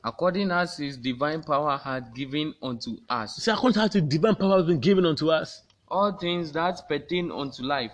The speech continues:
Speaker 2: All things that pertain unto life
Speaker 1: and godliness
Speaker 2: and godliness
Speaker 1: through the knowledge of him
Speaker 2: through the knowledge of him
Speaker 1: that had called us to glory and virtue."
Speaker 2: that have called us to glory and what? Virtue.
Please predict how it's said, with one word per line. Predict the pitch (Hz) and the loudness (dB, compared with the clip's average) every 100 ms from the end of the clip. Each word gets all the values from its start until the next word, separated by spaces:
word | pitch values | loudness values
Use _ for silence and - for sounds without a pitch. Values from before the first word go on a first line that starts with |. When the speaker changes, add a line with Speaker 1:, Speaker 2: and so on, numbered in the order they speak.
| - _ - | -14 _ 0
Speaker 2:
All | 220 233 | 2 2
things | 208 214 185 | 2 4 4
that | 202 - | 2 4
pertain | 170 - 202 | 4 6 6
unto | 180 160 160 | 8 6 6
life | 160 143 - - - | 6 4 -2 -8 -6
Speaker 1:
and | 135 131 | -6 -2
godliness | 151 180 156 147 123 104 - 151 | 0 0 0 -4 -6 -10 -2 4
Speaker 2:
and | 160 139 | 6 8
godliness | 185 170 165 143 123 - | 8 8 6 4 0 -4
Speaker 1:
through | - 156 185 | -8 -6 -2
the | 180 | -2
knowledge | 156 170 175 180 175 | -2 -2 0 -2 -2
of | - 139 | -4 -6
him | 135 170 120 - - - | -6 -6 -6 -12 -8 2
Speaker 2:
through | 202 | 6
the | |
knowledge | 190 196 180 | 6 6 6
of | 160 | 6
him | 180 160 117 - _ _ | 6 6 2 -8 _ _
Speaker 1:
that | 120 190 | -2 -2
had | 190 165 135 - | 0 -2 -2 -2
called | 175 185 208 - | 2 2 2 0
us | 165 160 | -2 -2
to | - 139 123 | -8 -16 -6
glory | 147 160 165 165 - | -2 0 0 -4 -6
and | 131 131 - 117 | -6 -6 -10 -6
virtue." | 139 151 - 110 - | -4 -4 -4 -8 -4
Speaker 2:
that | 131 | 0
have | 160 156 - | 0 0 2
called | 196 | 4
us | 170 - | 4 4
to | 160 143 - 127 120 | 0 0 -10 -12 -6
glory | 113 170 185 175 | 6 8 10 8
and | 147 | 6
what? | 156 117 | 4 4
Virtue. | 120 180 - 135 104 | 4 4 4 0 -2